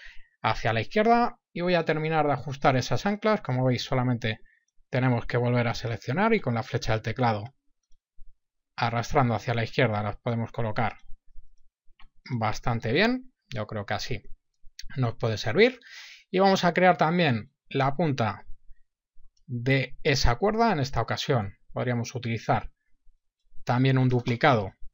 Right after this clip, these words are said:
de los que estamos usando. También podremos dibujarla de forma directa, herramienta rectángulo, pulsamos,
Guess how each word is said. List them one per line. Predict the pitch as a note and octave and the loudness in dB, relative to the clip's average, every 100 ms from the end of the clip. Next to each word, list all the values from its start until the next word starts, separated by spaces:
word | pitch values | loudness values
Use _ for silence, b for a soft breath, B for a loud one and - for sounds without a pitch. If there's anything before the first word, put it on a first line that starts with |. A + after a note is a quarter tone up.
| - - | -16 -10
de | - | -6
los | A#2 A#2+ | -4 -4
que | - | -4
estamos | A2+ C#3+ A#2+ G2+ - - _ _ | 0 2 2 0 -8 -18 _ _
usando. | - - - F#3+ A#3 A3 | -10 -4 0 2 4 2
También | A#2+ A#2+ | 2 0
podremos | A2+ A2+ A2+ A2+ G#2+ - - - - - - - - - - _ - | 0 0 0 -2 -4 -6 -10 -14 -14 -16 -10 -10 -8 -10 -10 _ -16
dibujarla | - B2+ B2 - D3+ A#2+ A2+ | -6 -4 -2 0 0 2 0
de | |
forma | A2 - A2 A2 | 0 -2 -2 -2
directa, | C#3+ G#3 - G#3+ G#3 | -2 -4 0 2 2
herramienta | D3+ A2 A2+ G#2 | 2 0 -2 -4
rectángulo, | D3 - G3 G#3 G#3 G3+ | -6 -2 -2 2 2 0
pulsamos, | - A2 B2+ G2+ F#2+ - | -2 -4 -4 -4 -8 -12